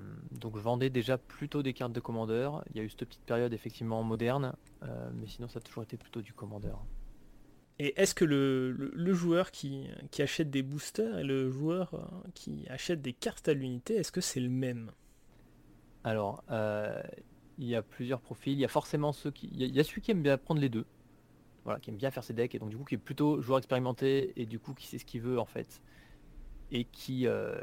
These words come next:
Speaker 1: qui va se payer ses cartes unités, mais qui a cette petite nostal-, nostalgie et cette envie du frisson, donc qui va se prendre un booster quand même de temps en temps.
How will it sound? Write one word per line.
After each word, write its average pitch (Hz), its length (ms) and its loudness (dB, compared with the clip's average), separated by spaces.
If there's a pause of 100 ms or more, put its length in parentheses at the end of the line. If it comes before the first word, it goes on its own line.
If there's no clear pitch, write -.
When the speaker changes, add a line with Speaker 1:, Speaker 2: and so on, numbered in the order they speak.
(200)
Speaker 1:
qui - 120 -18
va 113 60 -6
se - 60 -14
payer 117 100 -4
ses 117 100 -6
cartes - 200 -8
unités, 120 400 0 (420)
mais 107 120 -6
qui - 120 0
a 123 60 2
cette - 180 -4
petite - 360 -6
nostal-, 131 340 0
nostalgie 131 600 2
et 120 60 6
cette - 120 -4
envie 120 180 2
du 135 80 0
frisson, 139 440 -2 (220)
donc 101 140 -10
qui - 100 -8
va 117 60 2
se - 60 -6
prendre 135 200 4
un - 20 0
booster 120 220 0
quand - 100 -4
même 117 100 2
de - 60 -6
temps 107 100 2
en 98 40 0
temps. - 180 -4